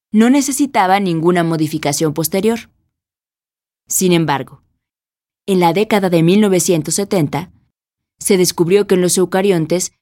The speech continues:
no existía colinearidad entre el R N A mensajero y el D N A. Se encontró que los genes eucariontes tenían tramos codificantes separados por tramos,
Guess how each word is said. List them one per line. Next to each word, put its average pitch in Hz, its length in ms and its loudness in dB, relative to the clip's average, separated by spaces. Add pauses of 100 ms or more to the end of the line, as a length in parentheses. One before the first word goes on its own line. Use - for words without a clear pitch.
(120)
no 196 180 2
existía 240 640 -2
colinearidad 180 880 -2
entre 180 300 0
el 165 180 -2
R 226 380 2
N 180 200 2
A 156 100 2
mensajero 180 720 -2 (120)
y 190 180 2
el 170 160 0
D 202 260 0
N 156 260 -2
A. 139 160 -14 (1300)
Se - 140 0
encontró 277 460 0
que 339 80 0
los 320 180 -2
genes 247 320 -2
eucariontes 175 680 0
tenían 160 360 0
tramos 185 360 -2
codificantes 165 800 -2
separados 165 640 -2
por 214 180 -6
tramos, 196 480 -4